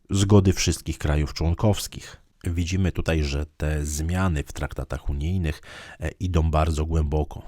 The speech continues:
Nie tylko jeżeli chodzi o struktury Unii Europejskiej, o jej aspekty funkcjonalne,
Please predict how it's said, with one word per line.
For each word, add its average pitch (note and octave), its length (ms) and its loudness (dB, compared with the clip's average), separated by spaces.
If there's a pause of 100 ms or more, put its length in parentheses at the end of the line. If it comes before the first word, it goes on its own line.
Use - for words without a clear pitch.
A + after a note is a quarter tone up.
Nie F2+ 140 0
tylko E2+ 280 -2
jeżeli D2 320 -2
chodzi D2 320 -2
o C#2 60 -2
struktury D#2 720 0
Unii D2 280 0
Europejskiej, C#2+ 800 -2
o D2+ 120 -2
jej D2 260 -2
aspekty - 580 -4
funkcjonalne, D#2+ 1000 2